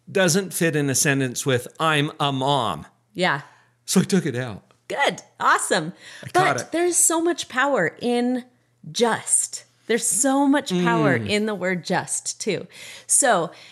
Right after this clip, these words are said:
Speaker 2: one
Speaker 1: Yeah.
Speaker 2: thing, though, is when I go speak, I like to talk to the people I'm speaking to before I speak. So I like to
Speaker 1: Uh-huh.
Speaker 2: mi-,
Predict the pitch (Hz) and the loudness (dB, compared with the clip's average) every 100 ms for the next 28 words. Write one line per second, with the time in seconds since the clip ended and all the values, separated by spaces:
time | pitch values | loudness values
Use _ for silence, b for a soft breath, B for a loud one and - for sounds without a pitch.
0 | B B _ - 208 277 302 285 220 175 | B B _ -4 0 2 4 2 4 4
1 | 151 95 175 180 190 - 185 196 208 208 | 2 0 -2 0 0 0 0 2 2 0
2 | 196 175 175 - - 175 147 - - - | 2 2 4 0 0 -2 -4 -8 -20 -20
3 | B B B - 196 196 180 - 196 - | B B B -2 0 2 0 -2 -6 -4
4 | 165 160 - - 165 160 175 156 160 160 | -2 -4 -6 -6 -4 -4 -6 -4 -2 -2
5 | - 175 147 170 165 - 180 175 180 - | -4 -4 -6 -4 -4 -2 -2 0 -2 -4
6 | - 175 147 156 208 - 170 151 - 156 | -2 0 2 2 0 -2 -4 -4 -4 -4
7 | 214 - - 208 208 220 233 233 247 240 | -6 -6 0 2 4 2 2 0 0 0
8 | 220 | 0